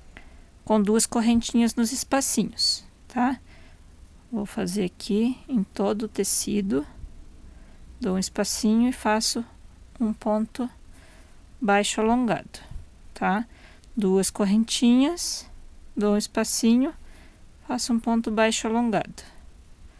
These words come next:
tá? Então, eu vou trabalhar assim em toda a borda do tecido,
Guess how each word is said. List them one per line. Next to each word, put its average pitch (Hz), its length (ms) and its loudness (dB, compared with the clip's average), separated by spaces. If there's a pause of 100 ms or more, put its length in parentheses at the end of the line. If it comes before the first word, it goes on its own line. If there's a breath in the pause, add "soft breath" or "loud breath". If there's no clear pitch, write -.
(460 soft breath)
tá? 208 200 0
Então, 214 260 0
eu 180 40 -2
vou 185 80 -2
trabalhar 185 460 -2
assim 202 640 0
em 277 140 -2 (120)
toda 202 280 0
a - 20 0
borda 214 340 2
do 226 140 -4
tecido, - 640 -6